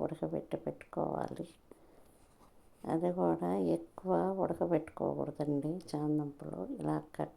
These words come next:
చేసి పెట్టుకోవాలి సన్నంగా.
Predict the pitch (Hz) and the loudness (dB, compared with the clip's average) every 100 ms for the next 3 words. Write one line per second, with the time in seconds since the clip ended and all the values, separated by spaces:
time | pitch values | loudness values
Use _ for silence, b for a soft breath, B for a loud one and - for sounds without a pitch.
0 | - 165 165 - - - - 143 139 135 | -2 -2 -2 -10 -10 -10 -8 -6 -2 -2
1 | - 147 175 226 - - b b b b | -2 -2 -2 -4 -12 -20 b b b b
2 | b b b b - - - - - - | b b b b -20 -20 -20 -12 -2 0
3 | 151 147 147 147 | 2 2 2 0